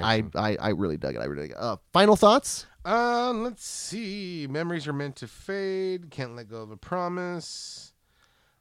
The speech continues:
Speaker 2: Uh, Iris was having a bad day.
Speaker 1: <laughs>
Speaker 2: Squiddly diddly. Oh, superconductor quantum interface design,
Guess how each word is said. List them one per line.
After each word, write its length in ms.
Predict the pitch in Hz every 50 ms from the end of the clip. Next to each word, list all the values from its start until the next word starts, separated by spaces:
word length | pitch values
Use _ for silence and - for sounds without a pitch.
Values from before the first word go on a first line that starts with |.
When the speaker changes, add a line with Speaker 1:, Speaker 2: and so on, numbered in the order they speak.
| _ _ -
Speaker 2:
Uh, 640 | 101 101 101 107 107 104 101 98 98 98 101 98 92
Iris 280 | 104 110 110 110 104 -
was 100 | 101 90
having 260 | 107 110 98 98 92
a 40 | 87
bad 320 | 82 95 95 92 87 85 87 87 87 85 _ -
day. 1000 | 143 156 165 160 160 160 160 160 160 160 160 160 160 156 156 151 151 147 131 120 _ _ _ _ _ _ - 139
Speaker 1:
<laughs> 100 | 123 120 - - - - - - - - _ _ _ _ _ _ _ _ _ _ _ _ _ _ _ _ - 139
Speaker 2:
Squiddly 680 | - - - - - - - 127 127 127 127 127 123 117 107
diddly. 440 | 107 117 110 107 110 107 107 107 -
Oh, 220 | - 131 120 101 - _ _ _ _ _ _ _
superconductor 1600 | - - - - - - 202 220 196 - 220 226 214 190 - - 208 190 165 143 135 160 156 151 - - - - 160 156 139
quantum 600 | - - - 151 156 170 160 - - 165 160 156
interface 640 | - 143 135 131 - 139 123 - - 127 113 104 - -
design, 460 | - 101 85 - - 95 87 82 80